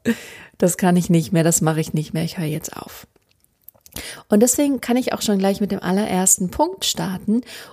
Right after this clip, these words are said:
Und der ist entstanden, weil ich, oder beziehungsweise das hat es mir noch mal klarer gemacht, weil ich am letzten Wochenende bei Yoga Wasser Klang hier in Hamburg war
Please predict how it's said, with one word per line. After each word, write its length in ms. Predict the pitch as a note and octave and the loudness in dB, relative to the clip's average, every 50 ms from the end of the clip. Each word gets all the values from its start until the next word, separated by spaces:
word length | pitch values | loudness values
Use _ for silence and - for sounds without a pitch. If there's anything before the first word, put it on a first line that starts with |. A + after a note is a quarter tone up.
| _ - | _ 4
Und 240 | - A#3 A#3 G#3+ | 6 6 6 6
der 200 | A3 G#3 - - | 2 2 2 4
ist 340 | - A3 A#3 - - - - | 4 6 6 6 2 2 0
entstanden, 840 | F#3 F3+ F#3 - - - F3+ F3 F3+ F#3+ G#3 G#3+ - A3+ C4 D4+ F4+ F#4 - - | 0 0 0 0 0 0 0 2 2 2 0 2 2 2 2 2 0 -2 -4 -4
weil 840 | F3 E3 E3+ E3+ E3 E3 E3 E3+ E3+ F3+ F#3 G3 A3+ C#4 D#4 F4+ - _ _ _ _ _ _ _ _ _ _ _ _ - | -2 2 2 4 4 4 4 4 4 4 4 4 4 2 2 0 -4 _ _ _ _ _ _ _ _ _ _ _ _ 2
ich, 500 | - G3 G#3 B3 C#4 - - - - - _ _ _ | 4 6 6 4 2 0 -4 -10 -12 -16 _ _ _
oder 260 | - F3 F3 E3 E3 E3 | -2 0 2 2 0 -2
beziehungsweise 800 | - - - - F#3 F3 F3 - F3+ E3 E3 D#3+ E3 D#3+ D#3+ E3 - _ _ _ _ _ - | -4 -4 0 2 2 2 2 4 4 4 4 4 2 2 0 -2 -6 _ _ _ _ _ -4
das 220 | - F3 E3+ - - | -4 -2 -2 -4 -6
hat 240 | G3+ E3 F3 - | -4 -4 -4 -2
es 160 | F3+ F3 - - | -2 -2 2 2
mir 100 | F3+ E3+ | 2 2
noch 140 | F3 - | 2 2
mal 120 | - F3+ E3+ | 0 0 0
klarer 380 | - - G3 G3+ A3+ A#3 A3+ | 0 0 0 2 2 2 2
gemacht, 380 | G#3 G#3+ F#3+ F#3+ G#3 - - - - - - - - - - - | 2 2 2 2 0 -2 -6 -14 -16 -16 -16 -16 -16 -16 -12 -4
weil 260 | - D#3 F#3 F#3+ G3+ | 2 6 6 6 6
ich 260 | G#3 G3+ G3+ - - _ _ _ | 6 4 2 -4 -14 _ _ _
am 440 | - F3+ F3+ F3+ F3+ F3 F3 F3+ - - | -2 0 2 4 4 4 2 0 -2 -2
letzten 600 | E3 D#3+ E3+ E3+ F#3+ A3 - - - - A3+ G3+ | 0 4 6 6 6 6 6 6 6 6 6 4
Wochenende 440 | G3 G3 - G3+ - - F3 F3 E3+ | 4 2 2 0 0 2 4 4 6
bei 100 | F3+ F3 | 4 4
Yoga 320 | E3 F3 F3 F#3 F3+ E3+ | 4 4 4 4 2 2
Wasser 260 | E3+ E3+ - - E3+ | 2 2 2 0 -2
Klang 360 | E3 - - F#3+ F3+ G3 A#3 | -2 -4 -2 -2 0 0 0
hier 160 | A#3 G3+ F#3+ F3+ | 2 2 2 2
in 120 | F3 F3 | 2 2
Hamburg 380 | E3+ E3+ F#3 G3 G#3+ G#3+ - - | 2 2 2 2 0 -2 -2 -2
war 200 | G#3+ G#3+ A#3 | -2 -2 -2